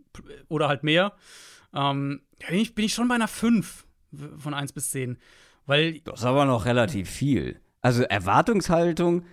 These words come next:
Speaker 2: Championship Game eine fünf, weil ich hab alleine, also zwei Teams klar drüber in der A F C.
Speaker 1: Wirklich? Zwei Teams klar drüber?
Speaker 2: Naja, ge-, ja doch. Also die Ravens nach dem gestrigen Auftritt sind für mich
Speaker 1: Ja, aber die
Speaker 2: klar drüber.
Speaker 1: Ravens
Speaker 2: Die
Speaker 1: haben
Speaker 2: Chiefs
Speaker 1: wir,
Speaker 2: sind klar drüber.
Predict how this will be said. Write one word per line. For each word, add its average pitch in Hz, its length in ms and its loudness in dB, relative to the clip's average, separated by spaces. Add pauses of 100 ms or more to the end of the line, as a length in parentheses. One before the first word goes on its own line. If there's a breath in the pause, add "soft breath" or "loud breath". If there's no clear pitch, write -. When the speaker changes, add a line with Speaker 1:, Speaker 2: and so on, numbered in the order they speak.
(300 loud breath)
Speaker 2:
Championship 180 760 2
Game 147 240 2
eine 127 120 2
fünf, 208 520 0
weil 131 180 2
ich 147 160 -2
hab - 200 0
alleine, 131 580 2 (1300 soft breath)
also 80 180 -6
zwei 107 360 -2
Teams 123 400 -2
klar 117 240 2
drüber 156 440 -2 (300)
in 127 100 0
der 131 100 2
A 135 200 0
F 139 100 -6
C. 170 320 -2 (280)
Speaker 1:
Wirklich? - 500 -6
Zwei 190 200 -4
Teams - 260 -14
klar 160 320 -6
drüber? 254 320 -12 (1000)
Speaker 2:
Naja, 127 320 0
ge-, 151 180 -2 (720)
ja - 180 -10
doch. - 320 -18
Also 90 180 -8
die 80 80 -8
Ravens 113 460 -2
nach 104 100 -4
dem 98 140 -6
gestrigen 113 340 -4
Auftritt 95 340 -4
sind 101 140 -4
für 98 80 -4
mich 95 160 -2
Speaker 1:
Ja, 120 60 -2
aber 135 100 0
die - 60 2
Speaker 2:
klar 95 120 2
drüber. 165 120 4
Speaker 1:
Ravens 185 140 2
Speaker 2:
Die - 60 4
Speaker 1:
haben 180 80 2
Speaker 2:
Chiefs 170 220 4
Speaker 1:
wir, 170 40 4
Speaker 2:
sind 131 160 2
klar 131 240 4
drüber. 123 400 2